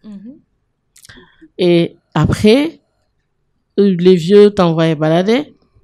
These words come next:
Speaker 2: Mais il y avait même des mareyeurs femmes, hein. Mais comme tu étais jeune, on,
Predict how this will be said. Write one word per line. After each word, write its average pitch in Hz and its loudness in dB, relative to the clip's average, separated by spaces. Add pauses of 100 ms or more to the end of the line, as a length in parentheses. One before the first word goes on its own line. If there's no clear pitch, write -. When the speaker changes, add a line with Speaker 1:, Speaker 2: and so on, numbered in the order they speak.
(640)
Speaker 2:
Mais 208 0
il 403 4
y 415 4
avait 330 0
même 311 -2
des 240 -4
mareyeurs 175 0
femmes, 156 -2
hein. 139 -8 (120)
Mais 180 -8
comme 196 -6
tu - -14
étais 170 -10
jeune, 208 -6 (580)
on, 156 -6